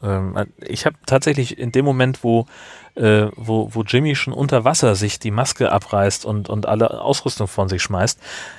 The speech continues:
und anfängt, vor den Haien wegzuschwimmen, hab ich ihn noch gefragt, "Ja, stimmt, das ist die Lücke in eurem Plan, Freunde. Wie zum Teufel wolltet ihr denn jemals wieder an Land kommen?"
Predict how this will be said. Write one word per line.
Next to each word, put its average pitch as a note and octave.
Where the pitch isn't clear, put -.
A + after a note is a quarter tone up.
und A2
anfängt, B2
vor A#2+
den G#2+
Haien A#2+
wegzuschwimmen, G#2
hab A2+
ich A#2
ihn A#2
noch A2+
gefragt, A2+
"Ja, G#2
stimmt, -
das F#2
ist -
die A2+
Lücke D3+
in A#2
eurem G#2
Plan, D3+
Freunde. A2
Wie C#3
zum C3
Teufel B2+
wolltet C3+
ihr G2+
denn A2
jemals A#2+
wieder A2+
an G#2+
Land A#2+
kommen?" G#2+